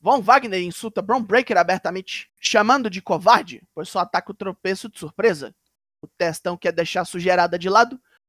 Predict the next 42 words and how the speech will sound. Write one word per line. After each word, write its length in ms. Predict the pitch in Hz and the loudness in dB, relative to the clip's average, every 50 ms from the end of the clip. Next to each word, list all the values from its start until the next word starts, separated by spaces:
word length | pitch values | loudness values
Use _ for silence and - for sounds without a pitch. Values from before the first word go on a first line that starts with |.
| _ _ _ | _ _ _
e 80 | - 190 | -20 -10
desafia 400 | 170 185 196 180 - - 240 226 | 0 2 2 2 2 -2 -8 -2
o 40 | |
Cadelo 360 | - - 185 185 208 220 196 196 | 0 2 4 4 4 4 2 0
para 160 | - 196 190 | -2 -4 -2
uma 140 | 185 180 185 | -2 -2 -2
luta 240 | 202 202 - 185 | -2 -2 -2 -4
no 200 | 180 190 254 247 | -2 -2 -2 -2
D 140 | 214 - 175 | -4 -6 -10
Q 260 | - - 339 339 233 - _ _ _ | -6 -4 -4 -4 -4 -6 _ _ _
pro 100 | - 165 | -18 -18
próximo 380 | 175 _ 175 170 175 - - 175 | -10 _ -2 -2 -2 -4 -8 -10
N 100 | 170 165 | -10 -10
X 180 | 156 - - - | -12 -12 -14 -14
T. 160 | 156 151 - _ _ _ _ _ _ _ _ _ | -14 -16 -18 _ _ _ _ _ _ _ _ _
Ué, 160 | 131 143 143 151 | -6 -6 -6 -6
como 300 | - _ _ _ - 156 | -10 _ _ _ -18 -16
é 40 | |
que 100 | - - | -16 -14
não 80 | 170 - | -16 -12
quer 140 | - 151 151 | -10 -10 -10
sujeira? 440 | - 160 143 143 147 185 233 220 - _ _ _ _ _ _ _ _ _ | -10 -12 -10 -6 -6 -6 -6 -6 -12 _ _ _ _ _ _ _ _ _
Tem 80 | - 160 | -16 -16
desqualificação? 680 | 160 - - 151 160 - - 143 139 - 170 214 403 - _ _ _ _ _ _ _ _ _ _ _ _ _ | -10 -10 -10 -10 -8 -8 -8 -8 -6 -6 -6 -8 -8 -8 _ _ _ _ _ _ _ _ _ _ _ _ _
Naquela 340 | - - - - 247 220 196 | -8 -6 0 4 4 6 6
briga 280 | 180 151 180 185 170 170 | 4 2 -2 -2 -2 -4
de 80 | 175 | -6
mais 240 | 170 165 156 156 - | -6 -8 -8 -8 -8
cedo. 400 | - 156 143 135 - - 160 170 _ | -8 -10 -10 -10 -10 -16 -20 -18 _
Luta 220 | - 165 - - | -14 -10 -10 -10
três. 480 | 165 - 247 254 196 113 - - - - _ _ | -2 0 0 0 0 -2 -8 -14 -20 -20 _ _
Kelani 400 | _ 170 175 - 494 494 403 208 | _ 0 2 2 2 2 0 0
Jordan 440 | - 226 240 220 175 156 151 147 135 | 4 6 6 6 6 4 -2 -8 -10
e 80 | 151 | -8
Dana 240 | 151 - 180 226 226 | -2 -2 0 0 0
Brooke 320 | 185 190 208 208 - _ _ _ _ _ _ _ _ _ - | 0 -2 -4 -4 -6 _ _ _ _ _ _ _ _ _ -4
versus 360 | 165 180 - - 170 170 - _ | -4 -4 -4 -8 -14 -16 -4 _
Elektra 400 | 175 185 202 214 - - 180 175 | 2 2 2 0 0 -2 0 2
Lopez 400 | 190 - 208 - - 175 165 175 | 4 4 2 2 0 -6 -6 -6
e 60 | 160 | -6
Lola 340 | 156 165 214 220 185 151 156 | -2 0 0 0 0 0 -2
Vice. 540 | - - 190 175 - - - - - - | 2 2 2 2 2 0 -8 -16 -18 -18